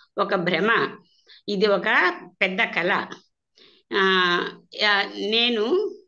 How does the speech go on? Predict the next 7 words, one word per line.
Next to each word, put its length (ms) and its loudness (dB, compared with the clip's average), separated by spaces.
ఆ, 180 -2
సత్ 380 -4
అసత్తుల 460 -2
కన్నా 420 0
విలక్షణమైన, 960 0
విలక్షణమైన 580 -2
దానిని. 560 -4